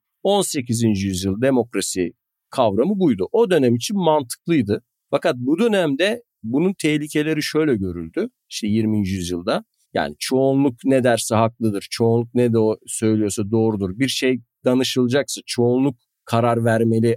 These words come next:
anlayışının sakıncaları yirminci yüzyıl ortalarına doğru İtalya'da ve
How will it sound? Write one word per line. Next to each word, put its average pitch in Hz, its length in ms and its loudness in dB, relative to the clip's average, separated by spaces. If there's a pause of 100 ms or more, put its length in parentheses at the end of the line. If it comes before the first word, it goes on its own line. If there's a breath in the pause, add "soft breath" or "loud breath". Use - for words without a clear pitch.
anlayışının 107 600 -2
sakıncaları 131 920 -4 (120)
yirminci 135 520 -2
yüzyıl 120 420 0
ortalarına 120 720 0
doğru 104 220 -2
İtalya'da 113 520 -2
ve 98 180 -2